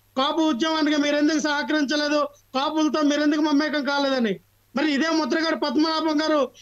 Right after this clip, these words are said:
ఇన్ని సంవత్సరాలు కాపు ఉద్యమం చేసి కాపులకి ఏం చేశాడని నేను ప్రశ్నిస్తా ఉన్నా. మరి ఈ కాపులకి ఐదు శాతం రిజర్వేషన్ తీసుకొస్తానన్నటువంటి జగన్మోహన్ రెడ్డి గారు, అలాగే మరి ముద్రగడ పద్మనాభం గారు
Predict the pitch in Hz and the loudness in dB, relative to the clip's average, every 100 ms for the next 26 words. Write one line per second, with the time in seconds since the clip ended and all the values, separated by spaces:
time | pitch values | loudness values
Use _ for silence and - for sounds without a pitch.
0 | - 247 294 302 320 320 320 285 294 302 | -2 2 2 2 0 0 -2 -2 -2 -2
1 | 294 311 311 302 302 294 285 - _ - | -2 0 0 0 -2 -2 -4 -6 _ -4
2 | 285 320 330 294 311 311 320 320 320 294 | -2 0 0 0 0 0 0 0 0 0
3 | 247 285 247 277 285 254 208 180 - _ | 0 -4 -2 -2 0 -2 -2 -6 -10 _
4 | _ _ _ 240 320 302 233 - 240 226 | _ _ _ -2 0 0 -4 -6 -2 0
5 | 262 320 349 294 320 311 311 359 381 359 | 0 2 2 2 0 0 0 0 0 0
6 | 311 311 330 311 311 269 311 320 302 311 | 0 0 0 0 -2 0 -2 -4 -2 -2
7 | 302 294 254 294 254 277 - - 233 170 | 0 -2 0 -2 -2 -4 -6 -12 -6 -2
8 | 269 330 320 311 311 294 302 302 302 - | 0 2 2 2 2 0 0 -2 -4 -6
9 | _ _ _ 262 330 320 320 285 277 294 | _ _ _ -4 0 2 2 0 0 0
10 | 330 330 311 285 320 320 311 311 262 | 0 0 -2 0 0 2 0 0 0